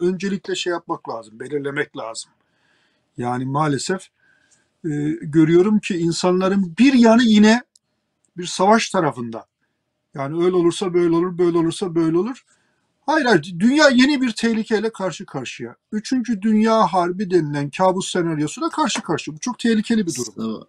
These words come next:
Speaker 2: savaş tarafında derken biraz açar mısınız? Kimi, neyi kastediyorsunuz?
Speaker 1: Ya ben hala bazı insanların, e, Rusya üzerinden, Rusya, e, bağlamından hareket ederek haklı olduğunu,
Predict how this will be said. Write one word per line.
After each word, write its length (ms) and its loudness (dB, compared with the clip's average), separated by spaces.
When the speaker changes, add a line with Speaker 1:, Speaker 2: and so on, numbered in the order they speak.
Speaker 2:
savaş 440 -4
tarafında 460 0
derken 420 -2
biraz 180 0
açar 240 -4
mısınız? 480 -6
Kimi, 320 -4
neyi 180 0
kastediyorsunuz? 920 -8
Speaker 1:
Ya 220 -2
ben 100 2
hala 520 4
bazı 280 0
insanların, 640 -6
e, 160 -12
Rusya 680 -2
üzerinden, 760 0
Rusya, 580 -6
e, 60 -20
bağlamından 680 -4
hareket 420 -4
ederek 360 0
haklı 420 0
olduğunu, 440 2